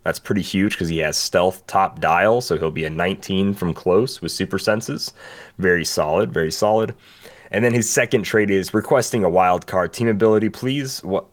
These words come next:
uh, what the heck is team player, A K A the new wild card? So Deadpool has the team player team ability, which means he just, he can copy stuff, which is cool. And that's really about it. He's got stealth,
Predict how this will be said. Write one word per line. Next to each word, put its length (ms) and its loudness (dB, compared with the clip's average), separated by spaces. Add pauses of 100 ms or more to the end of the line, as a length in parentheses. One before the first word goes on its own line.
(120)
uh, 260 2
what 240 0
the 60 -6
heck 220 -2
is 100 -8
team 260 0
player, 400 -6 (280)
A 120 2
K 280 2
A 40 0
the 120 -6
new 140 -2
wild 380 2
card? 300 -8
So 180 -2
Deadpool 440 -2
has 320 0 (300)
the 100 0
team 260 0
player 300 4
team 180 -6
ability, 380 -4
which 180 -10
means 180 -2
he 80 -4
just, 300 -8
he 140 -12
can 100 -10
copy 300 -6
stuff, 320 -8
which 100 -8
is 80 -6
cool. 320 -2 (540)
And 120 0
that's 220 0
really 240 4
about 380 2
it. 280 0
He's 220 -10
got 240 -2
stealth, 480 0